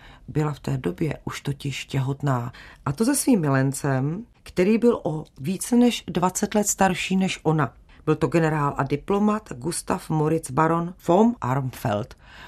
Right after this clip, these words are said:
A aby toho nebylo málo, byl to bývalý milenec její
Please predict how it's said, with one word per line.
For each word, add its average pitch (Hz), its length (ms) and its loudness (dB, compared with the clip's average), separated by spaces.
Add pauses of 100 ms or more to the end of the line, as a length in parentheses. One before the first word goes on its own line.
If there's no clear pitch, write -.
(120)
A 147 140 4
aby - 220 4
toho 226 180 4
nebylo 226 280 4
málo, 190 500 2 (260)
byl 156 120 0
to 156 120 -2
bývalý 165 420 0
milenec 165 520 0 (200)
její 160 520 -2